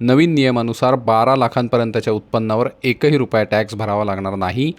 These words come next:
म्हणजेच त्यांचं बारा लाखांपर्यंतचं उत्पन्न पूर्णपणे करमुक्त होतं. मात्र करदात्यांचं उत्पन्न बारा लाखांपेक्षा एक रुपया जरी जास्त असेल तरी त्यांच्या उत्पन्नावर प्रत्येक टॅक्स स्लॅब गृहीत धरून त्याप्रमाणे प्राप्तिकराची आकडेमोड केली जाते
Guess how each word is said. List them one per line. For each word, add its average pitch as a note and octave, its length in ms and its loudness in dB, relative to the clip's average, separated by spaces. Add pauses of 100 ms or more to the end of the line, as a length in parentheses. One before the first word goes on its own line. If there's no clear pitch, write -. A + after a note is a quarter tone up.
(380)
म्हणजेच B2 440 2
त्यांचं C3 380 0
बारा A#2 280 2
लाखांपर्यंतचं B2 720 0
उत्पन्न A2+ 500 -4
पूर्णपणे A#2+ 580 -2
करमुक्त C#3 480 0
होतं. F#2 260 -10 (440)
मात्र D3+ 340 2
करदात्यांचं D3 680 2
उत्पन्न C#3 460 0
बारा B2 280 2
लाखांपेक्षा B2+ 600 -2
एक B2 220 -4
रुपया B2 280 0
जरी A#2+ 200 -2
जास्त A2+ 320 -2
असेल B2+ 440 0
तरी B2+ 160 2
त्यांच्या A#2+ 320 0
उत्पन्नावर A2+ 640 0 (440)
प्रत्येक C#3+ 420 0 (100)
टॅक्स C#3 240 0
स्लॅब C3+ 260 2
गृहीत A#2+ 320 -2
धरून A#2+ 320 0
त्याप्रमाणे A#2+ 500 0
प्राप्तिकराची G#2 640 -2
आकडेमोड G#2 420 -2
केली C3+ 300 0
जाते F2 300 -6